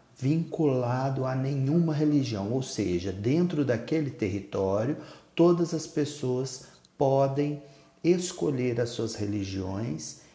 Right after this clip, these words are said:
e praticar a sua religião de modo mais livre. Não existe uma religião que é a do Estado. Por exemplo, se o Brasil fosse um Estado católico, aí todas as pessoas dentro do Estado estariam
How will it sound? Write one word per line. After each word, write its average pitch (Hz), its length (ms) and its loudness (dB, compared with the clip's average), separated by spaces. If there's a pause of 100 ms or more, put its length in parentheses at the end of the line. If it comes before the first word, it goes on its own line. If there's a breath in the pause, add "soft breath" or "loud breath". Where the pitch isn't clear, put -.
e 135 100 -4
praticar 135 640 0
a 117 60 2
sua 117 180 -2
religião 104 680 -2
de 127 100 -2
modo 131 360 -2
mais 139 340 -2
livre. 110 520 -2
Não 120 260 0
existe 131 720 -2
uma 143 220 0
religião 117 800 -2
que 135 240 -2
é 110 80 0
a 110 100 -2
do 120 160 -4
Estado. - 540 -8 (400 loud breath)
Por 135 140 6
exemplo, 107 420 0
se - 120 0
o - 20 0
Brasil 131 380 2
fosse 143 400 -2
um 135 40 -2
Estado 123 520 -4
católico, 92 760 -4
aí 104 240 -8
todas 113 320 -4
as 117 140 -6
pessoas 113 460 -2
dentro 104 400 -2
do 117 120 -4
Estado 117 720 0 (380 loud breath)
estariam 131 920 0